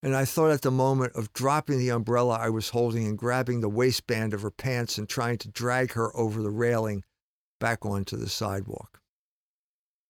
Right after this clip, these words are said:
Instead, I repeated what I had said a few minutes before. God has a plan for your life, and it's not throwing yourself into the river. At this point, she turned around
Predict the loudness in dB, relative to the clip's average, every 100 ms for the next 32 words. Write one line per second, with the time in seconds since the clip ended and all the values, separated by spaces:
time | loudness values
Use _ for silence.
0 | _ _ _ _ 0 2 4 6 8 6
1 | 4 2 4 4 4 4 6 6 4 4
2 | 4 4 2 2 2 4 4 4 2 0
3 | -2 -2 2 2 2 0 -6 _ _ _
4 | _ _ _ _ _ 0 4 6 4 4
5 | 0 0 2 4 2 2 2 4 4 4
6 | 4 0 -4 _ _ _ _ -4 0 2
7 | 2 2 0 0 0 2 4 4 2 2
8 | 2 2 0 -8 _ -2 0 0 0 2
9 | 2 0 -6 _ _ _ _ _ _ _
10 | _ _ _ _ -4 2 4 4 4 2
11 | 2 0 2 2 4 4 4 2 2 0